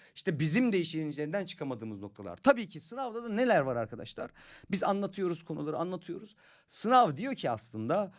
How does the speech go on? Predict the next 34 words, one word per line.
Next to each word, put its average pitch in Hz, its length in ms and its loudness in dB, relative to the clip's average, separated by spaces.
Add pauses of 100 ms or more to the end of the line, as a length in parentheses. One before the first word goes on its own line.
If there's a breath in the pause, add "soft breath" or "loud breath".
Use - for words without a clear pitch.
(120 soft breath)
"Kardeşim," 180 640 4
diyor, 113 240 -4 (100)
"siz 185 380 0
gidin 147 400 2
derslerinizi 147 640 -2
dinleyin, 139 520 0
dinleyin, 147 460 0
dinleyin. 208 380 -2 (280 soft breath)
Yorum 226 320 8
yapma 165 340 -2
yeteneğinizi 160 680 -2
de 277 180 0
iyice 233 420 6
artırın," 147 640 4
diyor. 92 160 -2
Yani 139 380 6 (220 soft breath)
artık 220 420 2
iki 208 220 0
bin 220 100 6
yirmi 214 320 6
dörtte, 208 300 4
iki 202 200 -2
bin 208 60 0
yirmi 214 220 2
beşte, 208 300 4
iki 196 260 -4
bin 214 80 4
yirmi 214 280 2
birde 208 240 4
gördüğümüz 214 640 6
çok 254 260 6
zor 233 200 4
sorular 233 400 6
var, 240 200 8